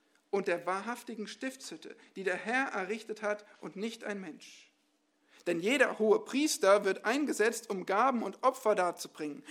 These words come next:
Daher muss auch dieser etwas haben, was er darbringen kann. Wenn er sich nämlich auf Erden befände, so wäre er nicht einmal Priester, weil hier die Priester sind,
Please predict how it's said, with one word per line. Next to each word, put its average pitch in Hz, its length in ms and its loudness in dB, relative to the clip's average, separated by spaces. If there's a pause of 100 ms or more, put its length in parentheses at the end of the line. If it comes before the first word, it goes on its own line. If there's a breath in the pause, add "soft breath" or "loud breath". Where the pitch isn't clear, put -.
Daher 196 240 6
muss 208 340 4
auch - 220 0
dieser 262 400 0
etwas - 320 -6
haben, 226 240 6
was 196 140 -4
er 208 80 2
darbringen 294 520 0
kann. - 220 -12 (1000 loud breath)
Wenn 233 100 8
er 240 80 6
sich 226 200 0
nämlich 247 340 2
auf 196 240 0
Erden 247 340 10
befände, 214 540 6 (140 loud breath)
so 180 180 2
wäre 226 280 10
er 208 120 4
nicht 247 320 2
einmal 185 380 0
Priester, 233 600 -4 (260 loud breath)
weil 160 140 0
hier 262 220 2
die 233 100 -4
Priester - 460 -4
sind, 233 300 4